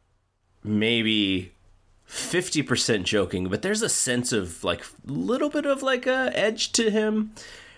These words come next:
But then I watch this poor guy walk, and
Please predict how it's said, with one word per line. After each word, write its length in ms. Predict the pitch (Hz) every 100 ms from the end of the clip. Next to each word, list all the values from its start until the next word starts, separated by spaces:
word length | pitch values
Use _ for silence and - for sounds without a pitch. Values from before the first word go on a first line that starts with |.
| - - -
But 320 | 139 131 -
then 760 | 113 143 190 151 107 104 107 -
I 80 | 113
watch 480 | 92 110 170 - -
this 200 | 98 -
poor 360 | - 104 107
guy 200 | 98 85
walk, 680 | 87 90 143 170 101 95 -
and 160 | -